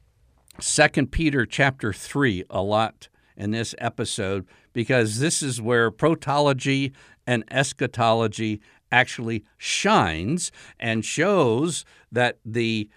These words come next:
times after the flood prefiguring the new heavens and the new earth. First, protology,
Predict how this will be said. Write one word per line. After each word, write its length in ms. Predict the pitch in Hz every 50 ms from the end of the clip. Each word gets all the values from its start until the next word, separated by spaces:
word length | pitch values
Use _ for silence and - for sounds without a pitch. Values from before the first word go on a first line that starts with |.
| _ _ _ _ -
times 500 | - 170 170 165 170 170 170 156 135 - _
after 400 | - 120 135 214 247 - 220 185
the 100 | 160 156
flood 540 | 139 - - 123 104 98 90 92 110 113 -
prefiguring 920 | - - 143 120 110 - - - 196 208 175 127 107 104 98 95 101 107 101
the 100 | 101 95
new 180 | 107 120 120
heavens 560 | 117 117 104 90 98 95 92 92 92 - - _ -
and 160 | 104 101 98
the 80 | 95
new 280 | 98 101 101 98 95 98
earth. 300 | 98 87 76 69 _ _ _ _ _ _ _ _ - - - _ _ _
First, 400 | - 151 165 165 - - _ -
protology, 960 | - 180 185 180 175 - 147 127 110 104 95 90 73 - 82 90 147 202